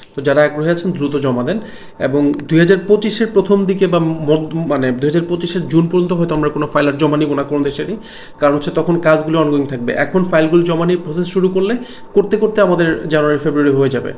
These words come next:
তো যারা আগ্রহী তারা দ্রুত জমা দেন। এবার আসি রোমানিয়া নিয়ে। রোমানিয়াতে বেতন হবে সাড়ে ছয়শো থেকে আটশো, থাকা এবং খাওয়া কোম্পানি দিবে।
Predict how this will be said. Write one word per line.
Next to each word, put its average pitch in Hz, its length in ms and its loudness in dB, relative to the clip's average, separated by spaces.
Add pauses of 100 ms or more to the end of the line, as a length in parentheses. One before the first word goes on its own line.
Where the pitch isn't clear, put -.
(240)
তো 147 100 0
যারা 139 180 2
আগ্রহী 151 220 0
তারা 156 180 2
দ্রুত 165 260 2
জমা 131 240 0
দেন। - 120 -10 (600)
এবার 185 240 6
আসি 214 260 0
রোমানিয়া 147 440 2
নিয়ে। 120 220 -2 (600)
রোমানিয়াতে 165 400 2
বেতন 160 280 0
হবে 185 500 0 (460)
সাড়ে 160 300 2
ছয়শো 156 260 -4
থেকে 147 200 0
আটশো, 139 380 -2 (960)
থাকা 151 220 0
এবং 151 180 0
খাওয়া 147 220 2
কোম্পানি 147 320 0
দিবে। 139 240 -2